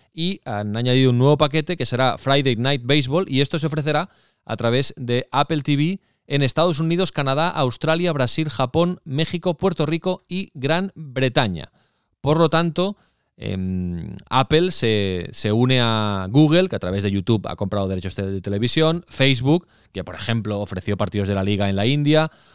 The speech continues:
o Amazon, que tiene, eh, múltiples ofertas deportivas en, en, a través de, de Prime Video,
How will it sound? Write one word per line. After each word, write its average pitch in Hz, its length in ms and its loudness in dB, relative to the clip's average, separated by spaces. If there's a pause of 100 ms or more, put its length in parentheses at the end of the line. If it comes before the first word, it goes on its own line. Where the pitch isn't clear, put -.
(140)
o 151 240 2
Amazon, 151 600 2
que 87 140 -6
tiene, 92 480 -4 (360)
eh, 90 280 -8
múltiples 113 800 2
ofertas 110 520 2
deportivas 104 600 0
en, 101 360 -2
en, 95 420 -6
a 92 140 -10
través 98 280 -2
de, 101 320 0
de 98 160 -4
Prime 110 220 0
Video, 139 400 2